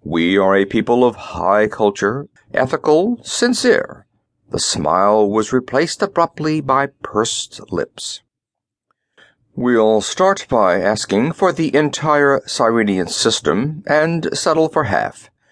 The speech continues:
We'll establish a foothold on the choicier worlds, and with shrewd handling in a century, we'll be in a position to assert a wider claim."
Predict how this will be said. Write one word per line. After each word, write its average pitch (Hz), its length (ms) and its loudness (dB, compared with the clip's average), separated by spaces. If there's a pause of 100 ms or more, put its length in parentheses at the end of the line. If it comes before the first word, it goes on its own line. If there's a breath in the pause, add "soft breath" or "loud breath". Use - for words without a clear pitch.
(280)
We'll 85 260 0
establish 98 500 0
a 101 60 -4
foothold 120 720 2
on 147 300 2
the 135 240 0
choicier 131 600 0
worlds, 123 760 2 (460 soft breath)
and 220 540 2
with 151 420 2
shrewd 127 680 0
handling 101 640 2
in 107 100 2
a 85 200 4
century, 110 600 0
we'll 76 440 0
be 82 200 -2
in 82 140 0
a 85 160 0
position 123 460 0
to 214 200 2
assert 190 380 0
a 160 160 4
wider 135 480 2
claim." 50 680 -4